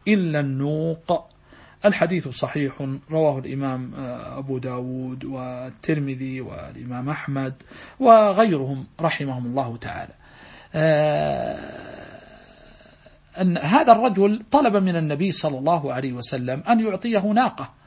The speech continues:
ليركب عليها وتحمله، فالنبي صلى الله عليه وسلم قال: "إني حاملك على ولد ناقة". هو ظن هذا الرجل أنه صغير، يعني أن هذا الولد،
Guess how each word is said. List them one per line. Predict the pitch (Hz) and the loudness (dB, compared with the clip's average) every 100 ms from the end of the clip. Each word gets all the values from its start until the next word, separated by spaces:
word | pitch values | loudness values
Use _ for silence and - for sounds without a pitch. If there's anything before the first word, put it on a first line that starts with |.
| - - - _ - | -20 -20 -20 _ 0
ليركب | 208 262 208 - 143 | 6 6 6 4 4
عليها | 110 117 107 - - _ _ _ _ _ _ _ - | 2 -4 -8 -12 -18 _ _ _ _ _ _ _ -12
وتحمله، | 131 135 135 131 180 - 156 170 131 113 104 - _ _ _ _ _ _ _ _ | -6 -2 -2 0 -2 0 2 2 0 -4 -8 -16 _ _ _ _ _ _ _ _
فالنبي | - 226 285 339 302 | 4 6 6 6 4
صلى | - 220 | 4 4
الله | 196 196 160 147 | 6 4 2 -2
عليه | 139 135 | -2 -4
وسلم | 120 - 135 143 147 | -6 -4 -4 -4 0
قال: | 233 226 269 | 0 0 0
"إني | 277 233 233 | 2 2 2
حاملك | 202 - 196 175 175 233 247 226 254 | 0 2 4 4 2 0 0 0 0
على | 214 247 240 | 4 4 4
ولد | 233 285 254 226 | 2 2 2 2
ناقة". | 226 196 - 135 - _ _ _ _ _ _ _ _ _ _ _ _ | 2 2 -2 -8 -10 _ _ _ _ _ _ _ _ _ _ _ _
هو | 160 196 214 | 2 6 8
ظن | 339 339 | 6 0
هذا | 254 208 | 0 4
الرجل | 214 214 202 208 | 4 4 -2 -2
أنه | 214 214 226 202 | 0 0 0 0
صغير، | - 202 233 110 - - - - - | 0 0 0 -4 -10 -20 -20 -18 -8
يعني | 131 160 160 | -2 0 0
أن | 175 170 | 2 2
هذا | 165 214 | 2 2
الولد، | 151 156 147 147 | 2 2 0 -2